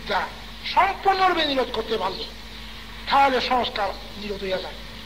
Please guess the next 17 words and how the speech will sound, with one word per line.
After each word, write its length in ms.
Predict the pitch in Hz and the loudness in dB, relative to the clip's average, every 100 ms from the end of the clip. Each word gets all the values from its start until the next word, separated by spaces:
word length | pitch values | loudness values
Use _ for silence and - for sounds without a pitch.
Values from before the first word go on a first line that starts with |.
| - | -4
আর 240 | - 262 277 | 4 6 6
দুঃখ 300 | - 226 254 | 2 -4 0
রাশি 240 | 233 - - | 0 0 -6
উৎপত্তি 420 | 226 - - - | -10 -12 -12 -12
হবে 240 | - - 165 | -12 -10 -10
না। 60 | - - - - - | -12 -14 -14 -14 -4
তাহলে 300 | 214 202 - - | 0 0 -2 -6
ভগবান 300 | 196 202 190 | -2 0 -2
বুদ্ধের 300 | 180 - 196 | -4 -8 -8
মূল 220 | 185 185 202 | -8 -8 -8
তত্ত্বকে 420 | - - 117 - - - - - - - - | -8 -8 -10 -10 -12 -12 -14 -12 -12 -12 -8
আমরা 360 | - - - - - | -6 -4 -4 -4 -8
এই 60 | |
যে 220 | - - - - - | -8 -8 -10 -12 -6
পুনর্জন্মে 440 | 269 277 277 277 294 | 0 2 4 4 2
এটা 440 | 285 220 214 226 | 2 0 0 2
আমরা 220 | 220 208 | 2 0